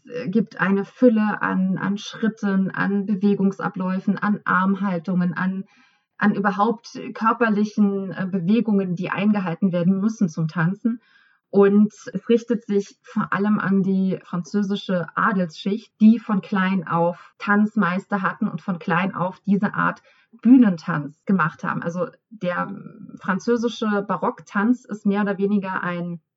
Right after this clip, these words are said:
ein, ähm, Bühnentanz, der sich so in der zweiten Hälfte des siebzehnten Jahrhunderts etabliert hatte und auch vor allem in der Linie der Valois,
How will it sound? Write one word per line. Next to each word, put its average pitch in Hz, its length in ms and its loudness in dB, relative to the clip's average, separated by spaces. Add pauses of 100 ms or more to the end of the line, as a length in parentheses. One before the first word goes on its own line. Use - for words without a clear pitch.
(120)
ein, 170 280 -4
ähm, 165 200 -2
Bühnentanz, 214 840 2 (800)
der 190 840 4 (100)
sich 208 300 0
so 208 180 0
in 190 220 -4
der 180 440 -6 (500)
zweiten 202 480 -2
Hälfte 196 540 0
des 196 160 -14
siebzehnten 208 480 0
Jahrhunderts 190 560 0
etabliert 196 540 2
hatte 220 460 -4
und 185 420 -10 (640)
auch 180 460 -6
vor - 180 -8
allem 196 300 2
in 185 300 -6
der 175 520 -8
Linie 196 360 6
der 175 160 -2
Valois, 175 540 2